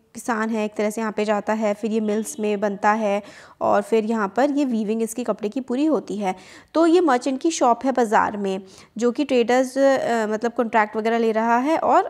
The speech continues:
अपना काम वाम करता है। फिर उसके बाद वीवर्स जो कि विलेज के हैं, यहाँ पे फिगर टू में हम लोग को देखने को मिलता है कि वो लूम में किस तरीके से बना रहे हैं।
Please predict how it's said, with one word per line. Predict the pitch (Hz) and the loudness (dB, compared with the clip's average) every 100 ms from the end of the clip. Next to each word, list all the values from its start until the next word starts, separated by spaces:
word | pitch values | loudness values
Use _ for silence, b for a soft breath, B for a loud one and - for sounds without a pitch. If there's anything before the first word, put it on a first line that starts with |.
| 220 | -4
अपना | 220 285 | -4 -4
काम | 339 208 190 | 0 0 0
वाम | 233 | -4
करता | 302 226 - 190 | -2 -2 0 -2
है। | 220 | -2
फिर | 277 | -4
उसके | 269 - | -4 0
बाद | 294 294 | 2 2
वीवर्स | 254 233 254 | 0 2 0
जो | 247 254 | 0 -2
कि | 302 | 0
विलेज | 247 208 202 | 0 0 -2
के | 226 | -4
हैं, | 226 | -4
यहाँ | 214 202 | -2 -2
पे | 214 | -4
फिगर | 214 233 233 | -4 -2 -2
टू | 240 220 | 0 -2
में | 214 | -2
हम | 226 208 | -4 -2
लोग | 208 | -2
को | 226 | -2
देखने | 208 208 208 | -2 -4 -4
को | 202 | -4
मिलता | 214 190 196 | -4 -4 -2
है | 214 208 208 - _ _ _ _ _ - - | -2 -2 -4 -8 _ _ _ _ _ -20 -6
कि | 254 | -2
वो | 262 | 0
लूम | 247 240 233 | 2 0 0
में | 240 | -2
किस | 247 240 | -2 -2
तरीके | 233 226 226 | -2 -2 0
से | 254 | 2
बना | 269 226 190 | 2 2 2
रहे | 190 196 | 0 0
हैं। | 196 208 | -2 -4